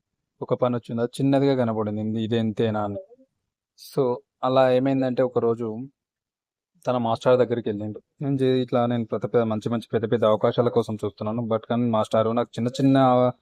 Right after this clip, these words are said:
అవకాశాలే మాత్రం వస్తున్నాయి, వచ్చింది ప్రతిదీ చిన్నదిగా కనబడుతుందని" చెప్పిండు. మాస్టర్ ఏం చెప్పిండు, చందుకు ఒక అడ్వైజ్ చేసిండు. ఏంటి అంటే, "చందు, పెద్ద అవకాశం వచ్చేంత వరకు ఎదురు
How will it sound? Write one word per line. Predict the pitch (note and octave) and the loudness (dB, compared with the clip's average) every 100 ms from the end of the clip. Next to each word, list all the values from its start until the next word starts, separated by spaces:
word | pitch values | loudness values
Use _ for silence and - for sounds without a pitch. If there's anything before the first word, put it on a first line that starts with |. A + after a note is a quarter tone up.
| - - _ _ _ _ | -20 -20 _ _ _ _
అవకాశాలే | A#2 A#2 B2 B2+ B2 | -2 2 0 2 0
మాత్రం | A#2+ A2 A#2 A2+ | 2 0 -2 -4
వస్తున్నాయి, | G#2 - G#2 A2 C3 _ _ _ | -4 -6 -8 -6 -6 _ _ _
వచ్చింది | C3+ A#2 - D3 | -10 -6 -2 2
ప్రతిదీ | C#3 A#2 B2+ | 2 2 -2
చిన్నదిగా | - A2+ A#2 C3 | -2 0 4 6
కనబడుతుందని" | B2+ A#2 A2+ A2+ G#2+ A2+ A#2 | 6 4 0 0 -2 -2 -4
చెప్పిండు. | G#2+ G#2 G2 - _ _ _ _ _ _ _ A2+ | -4 -8 -10 -16 _ _ _ _ _ _ _ -2
మాస్టర్ | A2 B2 C#3 C#3 | 0 2 4 4
ఏం | A#2 A#2+ | 2 0
చెప్పిండు, | B2+ B2+ A#2+ | -2 -2 -4
చందుకు | A#2 A2 A2 A2+ | -4 -4 -4 -4
ఒక | A2+ G#2+ | -4 -4
అడ్వైజ్ | G2+ A#2 A2+ | 0 0 2
చేసిండు. | G#2 A#2 G2+ | -2 -2 -4
ఏంటి | G#2 G#2+ | -4 -4
అంటే, | G2+ G#2+ G#2 _ _ - | -6 -8 -8 _ _ -12
"చందు, | A2+ G#2+ G2+ G#2+ _ _ _ _ _ _ _ _ _ _ _ - | -6 -4 -6 -8 _ _ _ _ _ _ _ _ _ _ _ -6
పెద్ద | A2 | 2
అవకాశం | C#3 C#3+ C#3+ C3+ C#3 | 6 6 4 2 2
వచ్చేంత | A#2+ - B2+ A#2+ | 0 0 0 2
వరకు | A#2 A2 | 0 0
ఎదురు | A2 A2 | -2 -2